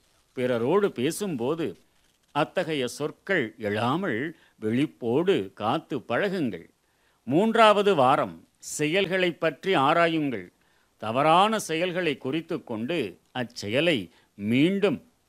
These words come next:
அந்த முறையில் செய்ய மாட்டேன் என்று உறுதி கொள்ளுங்கள். நாள்தோறும்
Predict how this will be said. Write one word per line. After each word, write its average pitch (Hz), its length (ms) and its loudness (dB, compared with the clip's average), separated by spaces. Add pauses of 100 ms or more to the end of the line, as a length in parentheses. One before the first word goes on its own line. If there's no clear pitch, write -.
அந்த 185 340 0
முறையில் 156 360 -2
செய்ய 139 360 -2
மாட்டேன் 143 560 2
என்று 135 300 2 (140)
உறுதி 208 320 2
கொள்ளுங்கள். 95 500 -2 (600)
நாள்தோறும் 170 880 4